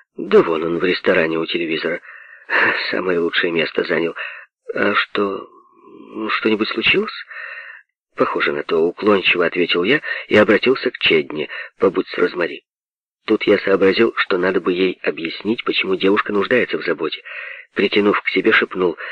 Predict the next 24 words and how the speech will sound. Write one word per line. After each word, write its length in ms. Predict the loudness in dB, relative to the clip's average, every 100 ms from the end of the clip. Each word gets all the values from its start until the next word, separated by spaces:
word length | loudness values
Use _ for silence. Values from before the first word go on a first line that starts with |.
| -12
"Это 280 | -8 -4 -2
она 140 | 0
нашла 320 | 0 0 0 -2
Ромео". 340 | -4 -6 -8 -12 _ _ _ _ _
Зрачки 520 | -2 2 2 2 -2 2
Чедны 500 | 6 6 6 0 0
вновь 320 | -2 0 0 0
сузились. 400 | -2 -2 -2 -4 -8 -12 _ _ _ _
Официант, 560 | -2 0 2 4 4 4 -4 -14 -2
стряхивавший 720 | 6 6 6 4 4 4 2
со 120 | 0
стола 280 | -2 2 2
крошки, 420 | 2 0 0 -4 -6 -14 -14 -2
покрутил 440 | 0 2 2 4 4
головой 480 | 4 4 4 2 2
и 100 | 0
вышел 320 | 2 2 2
из 120 | 0
гостиной. 520 | -2 -2 -4 -8 -8 -14 -20 -20 _ _ _ _ _ _ _ _ _ 4
"Появится 560 | 6 8 6 2 -2
Штраус, 440 | 0 4 4 4 0 -12 _ _ -20 _ _ _
постарайся 560 | -14 -6 0 0 0 0
его 140 | 0
задержать", — 560 | -2 -2 -2 -2 -4